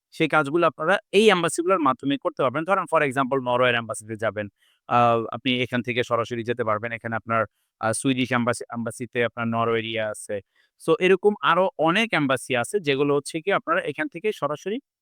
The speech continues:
ফেস করতে পারবেন। আর দুই একটা এম্বাসি হবে যে, এ, যেগুলো হচ্ছে সেনজেনভুক্ত, এরকম কিছু এম্বাসি দুই একটা হবে, হাতে গোনা অত বেশি না, যেগুলো আপনারা,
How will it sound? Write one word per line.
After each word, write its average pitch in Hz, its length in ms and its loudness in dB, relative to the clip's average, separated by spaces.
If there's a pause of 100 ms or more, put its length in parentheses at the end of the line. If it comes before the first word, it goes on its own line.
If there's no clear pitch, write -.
(160)
ফেস 151 180 2
করতে 185 280 0
পারবেন। 98 340 -4 (420)
আর 135 280 4
দুই 135 320 0
একটা 233 240 2
এম্বাসি 170 440 -2
হবে 147 340 2
যে, 165 200 -4
এ, 135 200 0
যেগুলো 135 260 -2
হচ্ছে - 200 -8
সেনজেনভুক্ত, 165 480 -4
এরকম 170 180 -2 (140)
কিছু 233 240 -6
এম্বাসি 135 320 0
দুই 220 180 -4
একটা 139 200 -2
হবে, 117 180 -2 (340)
হাতে 139 160 -2
গোনা 143 140 2
অত 139 100 -2
বেশি 127 340 -6
না, 143 120 0 (360)
যেগুলো 151 320 2
আপনারা, 175 340 2